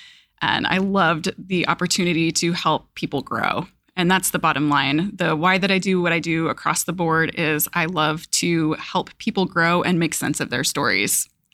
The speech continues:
So concurrently with me working as a therapist, my husband started a film production company. And he very quickly fell into the world of nonprofit storytelling. Along with that, we learned that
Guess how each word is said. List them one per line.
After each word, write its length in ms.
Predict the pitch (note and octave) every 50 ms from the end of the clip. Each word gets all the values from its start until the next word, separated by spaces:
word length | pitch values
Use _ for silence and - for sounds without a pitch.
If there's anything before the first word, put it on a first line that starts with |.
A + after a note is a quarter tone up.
| _ _ - - - - - - _ _
So 280 | - - A3 G3+ F#3+
concurrently 760 | F#3 - G#3+ G3 - - D4 C#4 G3 - E3+ D#3+ F3+ G#3+ G#3+ - -
with 340 | - G#3 F#3+ - - - - - - -
me 160 | F#3+ G3+ G3
working 300 | F#3 G3 F#3+ - G3+ G3
as 100 | F3+ E3+
a 80 | F3+ F3
therapist, 640 | F3+ F#3 F3 F#3 F3+ - D3+ D#3 E3+ - - -
my 140 | - F3 F#3
husband 800 | F3+ - A#3 A#3 G#3+ G3 - E3 C#3+ D3+ E3+ F#3+ A3+ A3+ G#3+ -
started 560 | - - - - G3 F3+ D#3+ D#3+ D#3 D#3+ D3 -
a 60 | -
film 220 | - - D4 E4
production 340 | D#4 C#4 - - - - -
company. 500 | - - A#2+ - - - F#2+ F#2 G3 - _ _ _ _ _ _ _ _ _ _ - - - _ _ _ _
And 300 | - G3+ F#3 F#3 F#3 F3
he 340 | - - - - A#3 A3 G#3
very 420 | F3+ E3+ E3+ G3 G#3 A#3+ B3 A#3+ A#3
quickly 580 | - - - A3 - - E3+ D#3 D3+ D#3+ F#3
fell 480 | - - - - F#3+ F3+ F3+ F3+ F#3 -
into 640 | - F#3 F#3 F3 F#3 F#3 - - F#3+ F3+ E3+ F3 E3+
the 100 | E3 F3
world 340 | D#3 E3+ E3 D#3+ E3 E3 -
of 120 | D#3+ -
nonprofit 480 | F3 D#3+ D3+ D#3+ D#3 - D3+ - - -
storytelling. 720 | - - - - - - - - - - - - - G3 _ _ _ _ _ _ _ _ _ _ _ _ _ _ _ - -
Along 320 | F#3 F#3+ E3+ F3+ A3 A#3
with 160 | G#3+ F#3 F#3
that, 260 | - E3+ F3 E3+ -
we 160 | - F#3 F3+ F3
learned 520 | F3 F3 E3+ E3+ E3+ F3 F#3 F3+ D#3 -
that 580 | - F3+ - F#3+ F3 E3 E3 - - - - -